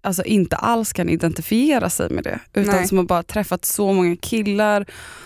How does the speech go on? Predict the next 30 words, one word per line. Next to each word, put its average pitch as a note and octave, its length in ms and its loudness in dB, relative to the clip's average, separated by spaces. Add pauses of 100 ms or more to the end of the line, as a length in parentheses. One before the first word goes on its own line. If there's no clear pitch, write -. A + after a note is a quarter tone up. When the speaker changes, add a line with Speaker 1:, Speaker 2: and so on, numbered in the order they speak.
(120)
Speaker 1:
och F#3 140 -2
så G#3 80 2
har F#3+ 100 4
det F#3 60 0
liksom F#3 300 0
inte F3+ 220 2
funkat G3+ 840 0
eller F#3 120 0
man F3+ 140 4
har E3+ 80 4
inte E3+ 120 -2
blivit D#3+ 240 -2
kär A3 520 2
eller F3+ 220 2
de E3 240 0
har E3 40 4
inte D#3+ 140 -2
blivit D#3+ 220 0
kära - 280 -2
tillbaka G#3 960 0
och F#3+ 160 -2
sen F3+ 220 2
så E3 100 -6
blir E3 200 0
det D#3+ 80 0
bara D#3+ 160 0
en D#3 120 -2
sån E3 160 -4
här, E3 300 -2 (280)
vart - 400 -6